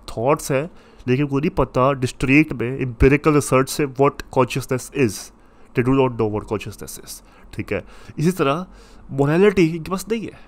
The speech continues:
क्योंकि मोरालिटी कैसे आप करोगे एम्पिरिकल रिसर्च से? नहीं साबित कर सकते। अब बात सारी ये है कि हमारे पास तो सिंपल सा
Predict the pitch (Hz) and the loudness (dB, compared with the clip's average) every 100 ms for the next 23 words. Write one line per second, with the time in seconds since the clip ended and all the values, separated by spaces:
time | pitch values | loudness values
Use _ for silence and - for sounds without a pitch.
0 | - - 117 143 131 147 160 190 170 - | -20 -14 -12 -6 0 0 0 -4 -6 -4
1 | 139 - 123 107 110 107 113 110 113 107 | -6 -6 -6 -6 -6 -4 -4 -2 -4 -4
2 | - 71 - 101 113 160 180 170 - 135 | -8 -14 -14 -10 -6 -4 -4 -6 -8 -8
3 | - - - - - - - - - 131 | -10 -16 -16 -18 -20 -20 -12 -6 -4 -2
4 | 113 113 139 151 151 156 135 135 131 135 | 4 4 4 0 -2 -2 -2 -4 -4 -8
5 | 139 117 104 101 117 131 123 - 120 - | -8 -8 -6 -6 -6 -6 -6 -8 -14 -12
6 | - 107 110 107 113 | -10 -8 -8 -8 -8